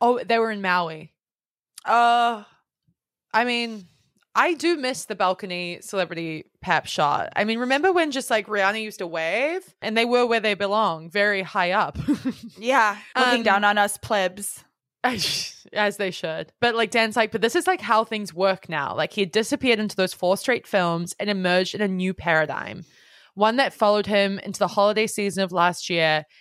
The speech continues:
Speaker 1: and then a whole new level ex-, of exposure with Little Women. Here was a film about sisterhood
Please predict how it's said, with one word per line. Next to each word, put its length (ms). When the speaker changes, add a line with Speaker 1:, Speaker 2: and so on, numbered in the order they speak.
Speaker 1:
and 140
then 140
a 80
whole 420
new 180
level 280
ex-, 260
of 140
exposure 500
with 140
Little 220
Women. 440
Here 220
was 100
a 80
film 540
about 260
sisterhood 720